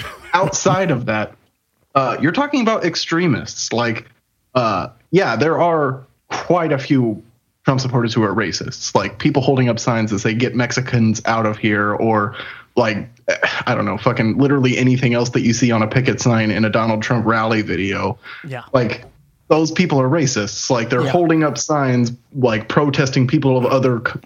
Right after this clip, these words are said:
Speaker 1: races. Like, that, that is the epitome of racism. Uh, you can't argue that. But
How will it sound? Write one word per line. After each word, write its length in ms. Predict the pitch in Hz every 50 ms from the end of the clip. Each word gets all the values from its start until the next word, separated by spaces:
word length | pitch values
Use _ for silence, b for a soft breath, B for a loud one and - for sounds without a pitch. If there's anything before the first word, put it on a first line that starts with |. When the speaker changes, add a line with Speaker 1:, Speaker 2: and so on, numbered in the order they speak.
| - _ _
Speaker 1:
races. 580 | 127 131 135 135 127 131 127 113 113 117 - -
Like, 200 | 123 120 123 120
that, 300 | - 160 - - - -
that 160 | 139 139 139
is 160 | 143 139 131
the 160 | 131 131 135 131
epitome 380 | 127 131 147 139 135 127 123
of 100 | 120 117
racism. 520 | 123 127 127 123 - 117 104 104 107 107 B B B B B B B B _
Uh, 340 | - 127 117 107 95 90 - - -
you 120 | - 135 131
can't 280 | - 170 156 147 - -
argue 320 | 131 131 120 110 107 104
that. 260 | 95 - - - -
But 320 | - 185 165 131 - -